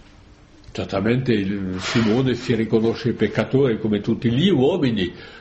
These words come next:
però un peccatore che tutto sommato ha bisogno di un perdono ordinario, se posso dire. Non, non c'è bisogno di un grande, grande sforzo per perdonare i peccatucci del, del farise-, del fariseo.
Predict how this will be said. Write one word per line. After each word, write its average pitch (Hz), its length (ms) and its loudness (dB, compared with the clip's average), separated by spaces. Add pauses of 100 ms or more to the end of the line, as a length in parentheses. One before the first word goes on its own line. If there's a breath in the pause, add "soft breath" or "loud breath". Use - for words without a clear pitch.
(100)
però 110 220 2
un 123 200 0
peccatore 117 640 2
che - 140 -6
tutto 107 260 -2
sommato 90 800 0 (720 loud breath)
ha 107 100 -2
bisogno 127 520 2
di 120 160 0
un 110 260 2
perdono 123 760 2
ordinario, 95 800 -2
se - 160 -12
posso 104 300 -8
dire. 85 420 -6 (580)
Non, 87 320 -12
non 82 160 -8
c'è 139 200 2
bisogno 101 420 -4
di 90 200 -6 (400 loud breath)
un 117 200 0
grande, 101 1000 -2 (440 loud breath)
grande 117 420 0
sforzo 117 560 0
per 107 280 -2
perdonare 107 640 0
i 98 80 0
peccatucci 107 760 -2
del, 95 520 -2
del 92 140 -6
farise-, 87 540 -4
del 110 180 -2
fariseo. 82 720 -10